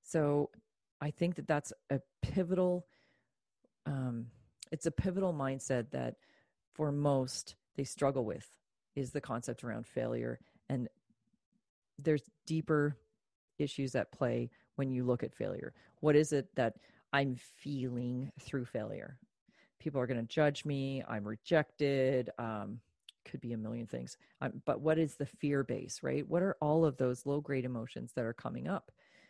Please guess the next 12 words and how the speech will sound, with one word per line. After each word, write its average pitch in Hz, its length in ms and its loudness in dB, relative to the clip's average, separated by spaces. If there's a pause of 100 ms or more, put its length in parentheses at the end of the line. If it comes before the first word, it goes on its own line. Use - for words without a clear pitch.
(260)
And 131 380 -2 (760)
a 165 60 -4
really 156 300 4
cool 147 400 2
little 139 320 2
exercise 123 640 -4
to - 120 -10
do 117 240 -2
is 113 160 -4
to - 180 -6
identify 127 540 -4
them. 135 200 -10